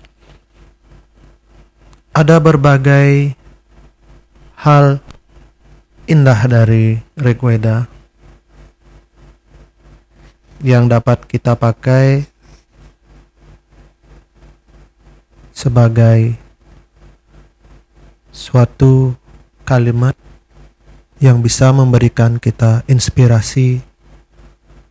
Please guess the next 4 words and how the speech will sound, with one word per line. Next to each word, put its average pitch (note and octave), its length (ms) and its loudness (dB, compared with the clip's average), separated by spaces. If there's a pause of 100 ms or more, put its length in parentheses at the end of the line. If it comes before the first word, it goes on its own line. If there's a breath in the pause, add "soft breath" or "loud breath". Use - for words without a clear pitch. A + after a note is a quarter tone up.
(320)
untuk B2 400 -2
maju B2+ 480 0 (880)
dan A#2 400 0 (720)
untuk C3 320 0